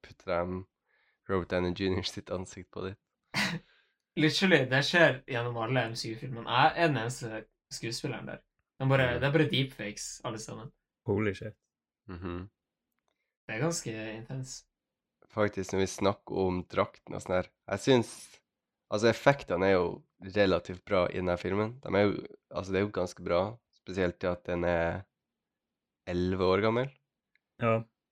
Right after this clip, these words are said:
Speaker 3: Jeg fikk litt sånn Transformers-vibes av det
Speaker 1: Ja.
Speaker 3: på noen punkter.
Speaker 1: Det er sånn, jeg fø-, men jeg føler, eh, ja, at den er,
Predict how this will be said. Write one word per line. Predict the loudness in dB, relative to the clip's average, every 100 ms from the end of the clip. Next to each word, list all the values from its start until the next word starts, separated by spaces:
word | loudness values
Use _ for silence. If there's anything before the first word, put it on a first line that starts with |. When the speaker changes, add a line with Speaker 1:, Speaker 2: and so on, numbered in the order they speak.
| _
Speaker 3:
Jeg | 0 4
fikk | 4
litt | 6 4
sånn | 4 4 4 2 -4 0
Transformers-vibes | 4 4 2 0 0 2 0 -2 -6 -12 _ _ 0 0 0 -6
av | -10 -8
det | -2
Speaker 1:
Ja. | 4 6 6
Speaker 3:
på | 4
noen | 0 -2
punkter. | -4 2 6
Speaker 1:
Det | 6
er | 6
sånn, | 4 4 -2
jeg | 0
fø-, | 4 2
men | 2 4 8
jeg | 8
føler, | 10 6 8 8
eh, | 10 10 8 8
ja, | 8
at | 6
den | 4 2
er, | 0